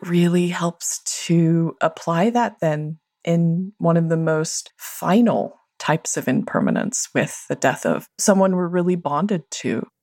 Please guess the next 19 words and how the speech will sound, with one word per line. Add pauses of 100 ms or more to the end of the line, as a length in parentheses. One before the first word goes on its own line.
That
doesn't
make
it
an
easy
process. (140)
Most
things
in
Buddhism
I
find
are
not
so
easy. (360)
Uh, (120)
<laughs>